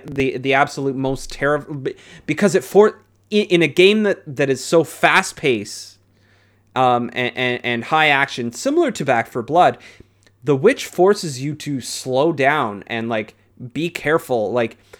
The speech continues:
not too dissimilar to, to the birds, maybe, because they'll attract the horde, but then the horde comes and you just go nuts anyway. If the witch, you catch the witch's attention, you're done. You're basically done unless all of you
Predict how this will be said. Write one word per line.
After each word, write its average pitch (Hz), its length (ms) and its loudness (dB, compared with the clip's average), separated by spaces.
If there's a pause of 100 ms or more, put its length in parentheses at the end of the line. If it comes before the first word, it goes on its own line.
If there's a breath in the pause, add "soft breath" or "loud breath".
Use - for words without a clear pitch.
(480 soft breath)
not 208 320 2
too 254 100 -4
dissimilar 165 460 0
to, 151 260 -6 (180)
to 143 140 -10
the 127 120 -4
birds, 131 500 -2 (100)
maybe, 135 720 -6
because 131 260 -4
they'll 135 200 0
attract 135 380 -4
the 113 60 -8
horde, 165 540 -2 (440 soft breath)
but 139 120 -4
then 160 140 4
the 139 80 2
horde 160 400 2
comes 139 320 0
and 127 100 -2
you 123 60 -4
just 123 240 -4 (640)
go 123 160 0
nuts 123 260 -4
anyway. 123 360 -2 (420 soft breath)
If 139 160 -4
the 139 80 2
witch, 180 500 0
you 135 140 -8
catch 185 240 -2
the 147 80 -4
witch's 143 340 -4
attention, 123 600 -2 (440)
you're 120 200 -6
done. 131 380 0 (220)
You're 135 140 0
basically 147 640 0
done 123 500 0 (300 soft breath)
unless 131 400 -2 (100)
all 143 300 6
of 139 120 2
you 123 300 -4